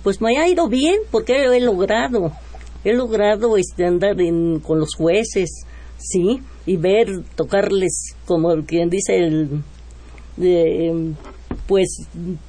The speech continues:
toda su, mm, su, su bondad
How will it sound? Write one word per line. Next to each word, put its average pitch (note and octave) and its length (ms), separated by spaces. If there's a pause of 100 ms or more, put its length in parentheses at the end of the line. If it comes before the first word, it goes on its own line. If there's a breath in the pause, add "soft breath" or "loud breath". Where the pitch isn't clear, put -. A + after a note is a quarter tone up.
(260)
toda A#3+ 320
su, F3+ 720 (120)
mm, F3 640
su, D#3+ 260 (1400 loud breath)
su A#3 200
bondad G3 640